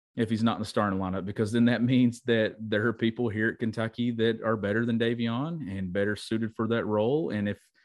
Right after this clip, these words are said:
we saw the, we saw what Kentucky was like with Davion Mintz being their best player. It wasn't a good version of Kentucky. In, in no world did John Calipari recruit Davion Mintz to come in and lead the point guard spot or be a starter. I, I really don't believe that.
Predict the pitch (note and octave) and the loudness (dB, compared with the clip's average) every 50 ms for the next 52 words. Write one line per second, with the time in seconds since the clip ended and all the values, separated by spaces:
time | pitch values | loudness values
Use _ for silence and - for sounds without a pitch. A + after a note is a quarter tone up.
0 | _ _ _ _ _ _ - A#2+ C3 - - - C#3 C#3+ D3+ D3 D3 C3+ B2+ B2+ | _ _ _ _ _ _ 2 2 2 4 2 2 2 4 4 4 2 2 2 0
1 | A#2+ E2+ D#2+ A2+ B2+ B2 - - D3 D3+ D#3 D3 D3 C#3 - - B2+ A2+ - B2 | 0 0 0 0 0 0 0 0 0 2 2 2 0 0 0 -2 -4 -6 -4 -6
2 | A#2+ - A#2 A2 G#2+ G2+ A2 A2 G#2+ G#2+ - - G2+ - A2+ G#2+ G#2 G2+ G2+ G2+ | -4 -4 -4 -4 -2 0 0 0 0 0 -2 -6 -4 -2 0 0 0 0 0 -2
3 | G2+ G2+ G2+ - - - G2 F#2+ A#2 A2+ A2+ A2 G#2+ G2+ G2+ F#2+ F2+ G2 F#2 F2+ | -2 -2 -2 -4 -8 -6 0 2 4 4 4 4 4 2 0 0 -2 -2 -4 -6
4 | - - - F2+ D#2+ D#2+ - - _ _ _ _ _ _ _ _ _ _ _ - | -8 -8 -8 -6 -6 -8 -10 -14 _ _ _ _ _ _ _ _ _ _ _ 4
5 | G#2 G#2 A2+ A#2 A2 B2 A#2+ A#2 A2+ B2+ B2 A#2 B2+ C3+ D3 B2+ A#2+ G#2 - A2+ | 6 8 8 8 10 10 8 8 8 8 8 8 8 8 8 8 6 4 4 2
6 | F#2+ F#2 G2 F2 - G2+ - - _ _ _ _ _ _ _ _ _ - - A2 | 0 0 0 -2 -2 -6 -10 -14 _ _ _ _ _ _ _ _ _ 0 4 6
7 | A2 G#2+ G#2 G2+ F#2+ G#2+ A2 A2 A#2+ C3+ C3+ C3 C#3 C#3 C#3 B2+ A2 A2 G#2 - | 8 8 8 8 8 8 8 8 8 8 8 8 8 8 8 8 6 4 2 -2
8 | _ _ _ _ _ _ _ - A2 G2+ G2+ A#2 A2 A2+ A2+ - A2+ A2 A2 A2 | _ _ _ _ _ _ _ -4 -4 0 2 2 2 2 2 2 2 2 2 2
9 | A#2+ A2+ A2 G#2 G#2 G2+ - - A2 - G2 G2+ G2+ G2 G2+ G2+ G2 F#2+ G2 G2 | 2 2 2 2 0 -2 -2 -2 -2 0 0 0 0 0 0 -2 -2 -2 -2 -4
10 | F#2 - - G#2 - - A2 G2 G2 G2 G2 G2 F#2+ F#2+ F#2+ F#2+ F#2 - _ _ | -4 -6 -10 -8 -4 0 2 2 2 4 4 2 2 0 0 -4 -6 -12 _ _
11 | _ _ - A#2 A#2 G#2+ G2+ G#2 G#2 F#2+ G2+ - - G2+ F#2+ F2+ G2 F#2 F2+ - | _ _ -8 -4 -2 0 0 0 0 0 -2 -2 -2 -2 -2 0 -2 -4 -4 -6
12 | - - G2+ F#2+ F#2+ F#2+ F#2+ - - G2+ G2 F2+ F#2 G2+ G2 F#2 F2 - - - | -6 -4 -2 -2 -2 -2 -4 -4 -2 -2 -2 -2 0 0 0 0 -2 -2 -4 -2
13 | F#2+ F2+ F2 E2+ E2 E2 F2 D2 E2+ F#2 F2 G2 G2 G2+ G2+ G#2 G#2 G2 G2 F#2+ | -2 0 0 -2 -2 -2 -2 -2 -2 -2 -2 -4 -4 -2 -2 0 2 2 2 2
14 | G2+ G2+ F#2+ F#2+ F#2+ F#2 F#2+ F2+ E2+ F2+ E2 D#2 - | 0 0 -2 -2 -2 -2 -2 -2 -2 -4 -4 -6 -8